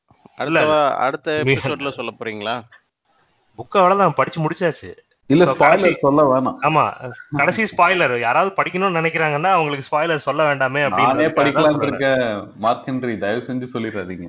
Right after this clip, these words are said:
Speaker 1: <laughs> அதுக்காக தான் ஸ்பாய்லர் சொல்லாம, அஹ், நிறுத்திட்டேன். So அதோட சுவாரஸ்யமே போயிடும் இல்லையா?
Speaker 3: ஆமா.
Speaker 2: ஓகே.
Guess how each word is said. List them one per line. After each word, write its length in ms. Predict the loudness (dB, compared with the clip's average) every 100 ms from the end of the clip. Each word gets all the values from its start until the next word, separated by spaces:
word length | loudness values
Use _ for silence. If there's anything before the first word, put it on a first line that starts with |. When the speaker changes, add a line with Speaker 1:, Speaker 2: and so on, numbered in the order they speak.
| -8
Speaker 1:
<laughs> 280 | -4 -4 -6 -12 -14 -12 -8
அதுக்காக 280 | -6 -2 2
தான் 160 | 2 2
ஸ்பாய்லர் 340 | 2 2 2 0
சொல்லாம, 280 | 0 2 2 0 -2 -6 -10
அஹ், 420 | -8 -6 -8 -6
நிறுத்திட்டேன். 460 | -6 -6 -8 -10 -12 _ _ _
So 120 | -6 0
அதோட 180 | 2 2
சுவாரஸ்யமே 540 | 2 2 2 0 0
போயிடும் 220 | 0 -2 -2
இல்லையா? 240 | -4 -10 -14 _ _ _ _ -20 _ _ -10
Speaker 3:
ஆமா. 280 | -8 -6 -10
Speaker 2:
ஓகே. 220 | -14